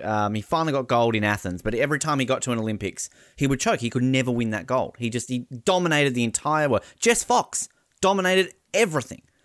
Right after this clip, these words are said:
and then finally broke through for a gold at the Olympics. So it's just, it's fascinating. Like, you've gotta bring it. And that's what the beauty of the Olympics is. It's four years. You've gotta peak yourself and you can have a shit day and fuck it.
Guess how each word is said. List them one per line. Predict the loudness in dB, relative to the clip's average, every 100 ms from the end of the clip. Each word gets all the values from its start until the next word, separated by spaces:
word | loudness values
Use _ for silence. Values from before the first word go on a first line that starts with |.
| _ _ _
and | -2
then | 0
finally | -2 -2 2 2 2
broke | 0 0
through | -2 -2
for | 0
a |
gold | 2 0
at | 0
the | -2
Olympics. | -2 -4 -6
So | -2 0
it's | 0
just, | -2 -10 -20 -20 _ _ -8
it's | -6
fascinating. | 0 0 0 0 2
Like, | 0 -2
you've | -2
gotta | 2 2 2
bring | 0 0
it. | -2 -6
And | -4 -2
that's | -2
what | -6
the | -4
beauty | 0 2 2
of |
the | 0
Olympics | -2 -4 -4 -2
is. | -2 -4 _ -20
It's | -6
four | 0 2
years. | 2 0 -2 -4
You've | -4
gotta | -4
peak | -2 -4
yourself | -2 -2 -2 -2
and | -4
you |
can | -4 -4
have | -4
a |
shit | -4 -2
day | 0 0
and | -2 -6
fuck | -6 -6
it. | -8